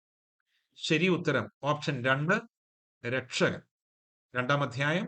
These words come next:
ഒൻപതാമത്തെ വാക്യം. ഈ അധ്യായത്തിലെ ഒടുവിലത്തെ ചോദ്യം, യഹോവ മത്സ്യത്തെ കൽപ്പിച്ചാക്കിയിട്ട് അവ യോനയോട്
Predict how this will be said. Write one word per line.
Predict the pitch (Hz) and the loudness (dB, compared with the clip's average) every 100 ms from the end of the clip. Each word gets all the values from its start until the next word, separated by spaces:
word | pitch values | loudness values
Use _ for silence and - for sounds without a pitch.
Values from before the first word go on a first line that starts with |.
| 233 _ | -8 _
ഒൻപതാമത്തെ | 123 127 127 120 120 117 107 101 107 - | -4 -2 0 0 -2 -4 -6 -6 -10 -10
വാക്യം. | 107 - - _ _ _ _ _ _ | -10 -10 -20 _ _ _ _ _ _
ഈ | 190 | 4
അധ്യായത്തിലെ | 185 175 190 180 190 | 6 6 6 6 4
ഒടുവിലത്തെ | 180 180 208 202 196 - | 6 4 4 2 2 -2
ചോദ്യം, | 180 156 117 98 - | -2 0 -4 -6 -6
യഹോവ | 156 165 170 226 220 202 | 2 2 4 2 4 4
മത്സ്യത്തെ | 156 160 170 208 196 175 | 4 2 2 -2 0 0
കൽപ്പിച്ചാക്കിയിട്ട് | 170 156 156 208 202 160 151 151 185 139 - 107 92 _ _ _ _ | 2 2 2 -2 -2 0 0 0 -2 -4 -2 -4 -6 _ _ _ _
അവ | 143 147 147 147 - 135 | 0 2 2 0 -10 -4
യോനയോട് | 143 165 185 165 135 123 | 2 4 4 2 2 0